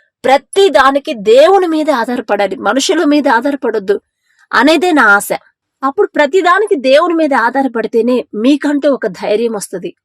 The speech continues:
మీకంటూ ఒక భరోసా వచ్చింది. ఎన్ని సమస్యలు వచ్చినా I don't care. ఎందుకంటే నా తండ్రి ఉన్నాడు. నా తండ్రి, నా తండ్రి దే-, పాదాల దగ్గర వెళ్ళి కూర్చున్నానంటే ఆ సమస్య ఇక పరిష్కారం అయిపోయినట్టే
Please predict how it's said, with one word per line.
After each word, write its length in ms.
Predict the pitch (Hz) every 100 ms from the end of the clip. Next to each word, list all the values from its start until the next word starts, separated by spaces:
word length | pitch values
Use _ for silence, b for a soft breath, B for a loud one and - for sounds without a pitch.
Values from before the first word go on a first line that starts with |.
| 202
మీకంటూ 460 | 240 254 240 240
ఒక 120 | 214
భరోసా 520 | 190 160 208 220 254 226
వచ్చింది. 460 | - 185 185 - _ _ _ _ _
ఎన్ని 460 | - 226 285 339 392
సమస్యలు 520 | 302 269 302 302 269
వచ్చినా 360 | 240 254 220 - _ _ _ _ 202 240
I 60 | 302
don't 400 | 202 233 262 - 214
care. 160 | 185 - _ -
ఎందుకంటే 460 | 202 214 233 233 277
నా 300 | 196 175 254
తండ్రి 320 | - 277 302
ఉన్నాడు. 380 | 285 262 226 185 _ _ _ _ -
నా 120 | 185
తండ్రి, 460 | 196 202 226 311 247 b b b
నా 120 | 196
తండ్రి 360 | 196 190 233 277
దే-, 160 | 277 -
పాదాల 300 | 214 233 285
దగ్గర 220 | 277 269
వెళ్ళి 200 | 262 269
కూర్చున్నానంటే 760 | - 294 269 302 285 285 285 392 B B -
ఆ 60 |
సమస్య 680 | 190 - 208 302 370 320 269
ఇక 280 | 240 254 226 _ _ -
పరిష్కారం 440 | 226 269 311 311
అయిపోయినట్టే 680 | 285 294 349 311 269 214 196